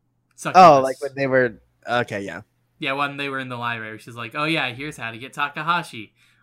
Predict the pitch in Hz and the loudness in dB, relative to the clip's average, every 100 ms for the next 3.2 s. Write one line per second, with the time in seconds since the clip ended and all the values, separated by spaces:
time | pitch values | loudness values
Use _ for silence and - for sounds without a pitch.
0 | _ 147 135 147 139 131 139 120 143 147 | _ -14 -8 -6 -6 -8 -12 -10 -6 -4
1 | 131 - 139 190 233 - 220 208 190 175 | -4 -8 -8 -6 -6 -8 -6 -4 -2 -2
2 | 185 220 180 160 160 139 131 123 120 - | -4 -4 -4 -6 -8 -8 -8 -6 -8 -10
3 | 104 | -16